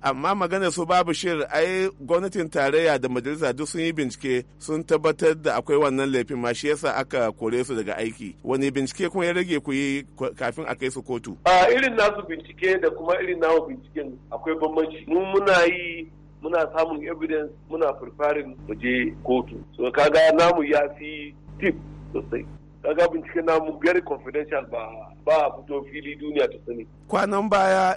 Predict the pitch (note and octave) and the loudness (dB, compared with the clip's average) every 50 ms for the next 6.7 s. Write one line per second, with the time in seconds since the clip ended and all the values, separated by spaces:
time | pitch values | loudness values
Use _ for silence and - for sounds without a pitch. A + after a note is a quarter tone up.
0 | - - C#3+ C3 D3+ C#3+ C#3 C#3+ C#3 - D#3+ F3+ G3 - E3 C3+ - E3+ D#3+ E3+ | -4 -8 -6 -2 -2 0 0 -2 -2 0 -2 -2 0 -2 -2 -2 -2 -4 -6 -4
1 | E3 E3 E3+ F3 D#3+ - D3+ D3 C#3+ - C#3+ D3 D#3 - - D3+ A2+ B2 A#2+ - | -2 -2 -2 -2 -2 -2 -4 -4 -2 0 0 0 0 -2 -2 -2 0 -2 0 0
2 | D#3 C#3 C#3+ D3 D3 D3+ D3+ D#3 D#3 D3+ D3+ D3 - - - - - - D3 D3+ | 0 2 2 2 2 2 4 4 4 4 4 2 -2 -8 -20 -18 -6 0 2 4
3 | D3+ D3+ D3 D#3+ D#3 D#3 D#3 D#3 D#3+ D#3 D3+ - - - - - D3 C3+ B2 C3 | 4 4 4 4 4 4 4 2 2 0 -2 -6 -10 -14 -12 -8 -6 -2 -2 0
4 | B2+ B2+ C#3+ C#3+ C#3+ D3+ D3+ D3+ C#3+ B2+ C3+ A2+ - - D3+ C#3+ D3 D3 D#3 C#3+ | 0 2 0 0 0 -2 -2 -4 -4 -6 -8 -8 -8 -6 -2 -2 -2 0 0 2
5 | B2+ A#2+ A2+ A2 G#2 G2 F#2+ F2+ D2+ - - - - A#2+ A2 A2+ A2 G#2 G#2+ C3+ | 2 2 2 0 -2 -4 -4 -6 -8 -12 -16 -16 -10 -6 -4 -2 -2 -2 -2 -2
6 | C3 B2 C#3+ C3+ - - D#3+ C#3+ B2+ A#2 - - - - | 0 0 -2 -2 -2 -2 0 0 0 0 -4 -8 -18 -20